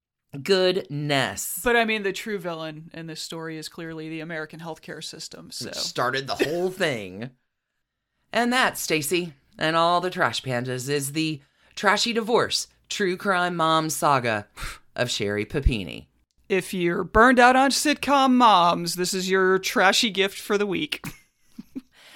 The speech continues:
Speaker 1: Hey, everybody. Thank you so, so much for tuning in. We can't tell you how much we appreciate you, your listening,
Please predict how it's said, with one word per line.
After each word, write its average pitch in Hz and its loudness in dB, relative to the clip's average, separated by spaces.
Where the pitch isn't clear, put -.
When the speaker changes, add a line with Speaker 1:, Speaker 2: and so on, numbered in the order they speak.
Speaker 1:
Hey, 214 6
everybody. 156 2
Thank 247 0
you 214 -6
so, 240 0
so 185 -2
much 143 -4
for 143 -6
tuning 147 -4
in. 143 -4
We 226 -4
can't 180 -4
tell 170 0
you 143 0
how 175 0
much 175 -4
we 196 -2
appreciate 175 -2
you, 262 0
your 175 -6
listening, 214 -2